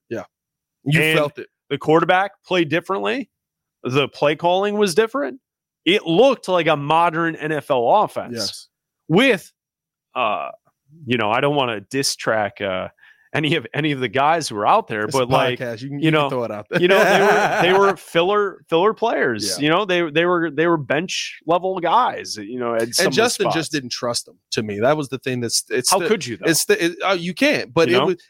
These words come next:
Speaker 1: I, I said, I've said this probably two, three times on this podcast. Justin had his Smush Parker moment when Kobe said, "Why would I pass Smush Parker the ball?
Speaker 2: Yeah.
Speaker 1: He's gonna miss." <laughs>
Speaker 2: Yeah.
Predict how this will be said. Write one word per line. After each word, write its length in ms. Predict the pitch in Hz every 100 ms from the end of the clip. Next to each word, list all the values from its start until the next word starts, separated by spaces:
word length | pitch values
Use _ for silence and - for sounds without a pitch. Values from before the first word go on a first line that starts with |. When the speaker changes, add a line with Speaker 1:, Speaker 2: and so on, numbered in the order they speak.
| -
Speaker 1:
I, 160 | 185 180
I 100 | 185
said, 400 | 190 226 208 180
I've 160 | 139 156
said 160 | 196 170
this 120 | 156
probably 380 | - 156 135 117 -
two, 180 | - 156
three 160 | 143
times 320 | 127 131 120
on 80 | 113
this 100 | 107
podcast. 540 | - 110 104 98 101 - _
Justin 340 | 139 156 175 185
had 160 | 170 151
his 120 | 143
Smush 320 | - 139 -
Parker 300 | 147 135 120
moment 200 | 110 - _ _ _ _ _
when 140 | 135
Kobe 300 | 135 180 160
said, 280 | 156 160 143
"Why 180 | 120 147
would 100 | 170
I 80 | 170
pass 320 | 165 156 151
Smush 300 | - 139 147
Parker 260 | 151 135 160
the 80 |
ball? 340 | 156 117 107 120 _ -
Speaker 2:
Yeah. 160 | 101 - _ _ -
Speaker 1:
He's 180 | - 190
gonna 160 | 151 160
miss." 420 | 175 147 - - _ _ _
<laughs> 60 | - 359 262 226 - - -
Speaker 2:
Yeah. 320 | 269 294 -